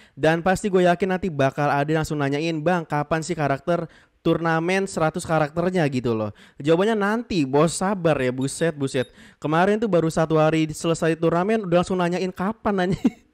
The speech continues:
Sabar, bos, sabar ya. Di antara besok, kalau nggak lusa mungkin. Tapi kalau misalkan gua sibuk, mungkin lusa ya. Kalau misalkan nggak sibuk, mungkin besok bakal kita langsung mulai, guys. Dan di sini nanti untuk, eh, request-request karakter seratus,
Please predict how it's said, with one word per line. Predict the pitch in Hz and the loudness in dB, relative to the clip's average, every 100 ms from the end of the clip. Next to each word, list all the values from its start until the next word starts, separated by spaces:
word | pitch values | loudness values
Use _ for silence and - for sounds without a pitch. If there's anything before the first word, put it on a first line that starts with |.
| 370 427 - | -16 -16 -12
Sabar, | - 233 202 165 | 0 0 2 2
bos, | 165 175 | 2 0
sabar | 180 170 165 131 | -2 0 0 0
ya. | 123 135 - - - | -2 -4 -12 -20 -18
Di | 143 147 | -2 2
antara | 151 151 151 151 147 | 2 2 2 2 2
besok, | 147 143 143 180 | 2 2 0 -2
kalau | 160 | -2
nggak | 170 151 | 0 2
lusa | 143 - 143 | 0 0 -4
mungkin. | 127 120 113 | -2 -4 -4
Tapi | 120 139 | -4 -2
kalau | 131 | -2
misalkan | 127 123 127 123 | -2 -4 -4 -4
gua | 120 123 120 117 | 0 2 2 0
sibuk, | - - 131 127 151 - | -2 -2 -2 2 0 0
mungkin | 135 131 151 | -6 -2 -2
lusa | 123 151 131 | -2 0 0
ya. | 110 | 0
Kalau | 117 120 | -2 -4
misalkan | 123 123 | -4 -4
nggak | 120 117 | -4 -2
sibuk, | 117 156 180 - - _ | 2 2 0 -10 -20 _
mungkin | - 156 185 185 | -4 -2 2 2
besok | 147 127 156 | 2 0 -2
bakal | - 117 - 135 | -2 -4 0 -2
kita | 135 123 113 | -2 -4 -4
langsung | 117 | -4
mulai, | 117 135 139 110 | -2 2 2 0
guys. | 101 98 - - - - | -2 -6 -12 -20 -20 -6
Dan | 147 165 165 | 0 2 2
di | 165 | 2
sini | 180 208 | 2 -2
nanti | 208 | 0
untuk, | 208 180 180 - | 0 2 -2 -4
eh, | - 139 135 135 131 131 139 | 0 4 4 4 4 4 2
request-request | 143 143 139 143 139 | 2 0 0 -4 -2
karakter | 135 131 - 139 | -2 -2 0 -4
seratus, | 131 135 143 | -2 -4 -6